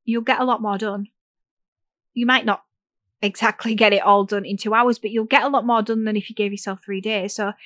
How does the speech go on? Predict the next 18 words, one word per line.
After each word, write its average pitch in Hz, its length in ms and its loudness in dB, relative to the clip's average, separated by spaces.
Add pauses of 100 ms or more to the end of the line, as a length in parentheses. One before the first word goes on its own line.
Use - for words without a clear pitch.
(320)
are 285 60 2
you 339 140 4
thinking 339 440 -4
through 311 260 -4
realistically 269 680 -6
how 196 360 -2
long 202 260 -4
things 196 300 -8
should 202 140 -12
take 214 500 -6
and 208 140 0
giving 208 240 -4
yourself 202 440 -8 (220)
those 196 240 -6
deadlines 202 800 -2 (400)
and 233 200 -2
putting 381 220 -4
yourself 349 380 4